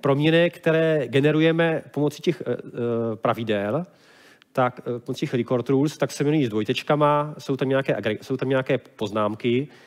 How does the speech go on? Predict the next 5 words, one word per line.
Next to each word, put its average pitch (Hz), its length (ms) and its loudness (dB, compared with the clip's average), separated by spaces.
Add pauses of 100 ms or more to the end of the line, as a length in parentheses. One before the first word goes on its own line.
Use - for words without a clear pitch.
(160)
nějaké 127 200 0
agregace. 104 720 -4 (380)
A, 101 320 0
eh, 110 360 -4
Prome-, 151 360 2